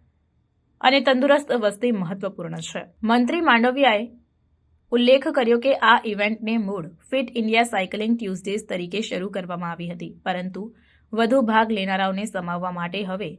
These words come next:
રવિવારે યોજાશે અને હવે તેને સન્ડેઝ ઓન સાયકલ તરીકે ઓળખાશે. આ રાષ્ટ્રીય સાયકલિંગ ડ્રાઈવ યુવા બાબતો અને રમતગમત મંત્રાલયની ફિટ ઇન્ડિયા મૂવમેન્ટ, સાયકલિંગ ફેડરેશન ઓફ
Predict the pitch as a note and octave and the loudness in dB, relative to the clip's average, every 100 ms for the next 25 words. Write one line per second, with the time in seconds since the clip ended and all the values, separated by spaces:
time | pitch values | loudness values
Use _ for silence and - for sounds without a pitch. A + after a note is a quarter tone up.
0 | _ A3+ G#3 G#3+ G3 E3+ E3 E3 E3 E3 | _ -4 -4 -4 -6 -6 -8 -8 -8 -10
1 | - E3+ _ F#3+ F#3 F3+ F3+ G#3 G3 G3 | -10 -14 _ -8 -6 -6 -6 -6 -6 -8
2 | G3+ F#3 F3+ G3+ G#3+ G#3 G#3 E3 F#3+ G3+ | -6 -6 -4 -4 -4 -4 -6 -6 -6 -6
3 | F#3 E3 F3 G#3 - E3+ - E3 D#3+ F#3 | -8 -8 -8 -10 -8 -12 -8 -10 -8 -14
4 | - _ _ _ _ - A3+ A#3 A#3 C4+ | -16 _ _ _ _ 0 6 6 4 2
5 | C#4 C#4 B3+ A3+ A#3 A#3 A3+ G3 F#3+ A#3 | 2 4 2 2 0 2 2 2 -2 -6
6 | - _ - G#3+ A#3 A#3 G#3 G3 G3+ G3+ | -18 _ -8 -2 4 4 4 2 0 -2
7 | A3 F#3+ G3 G3 F#3 F#3 F#3+ F3 E3 F3 | -2 -4 -6 -8 -6 -6 -6 -8 -6 -6
8 | F3+ F3+ G#3 - F#3+ G3 F#3+ F3 F#3 E3+ | -6 -6 -8 -8 -10 -10 -8 -6 -6 -8
9 | F3+ F3+ D3+ - _ - F#3 F#3 G#3 A3 | -8 -8 -10 -18 _ -4 -2 -2 -4 -4
10 | F#3+ F3 F3+ F#3 G#3 F#3+ G#3 | -4 -6 -8 -8 -8 -6 -8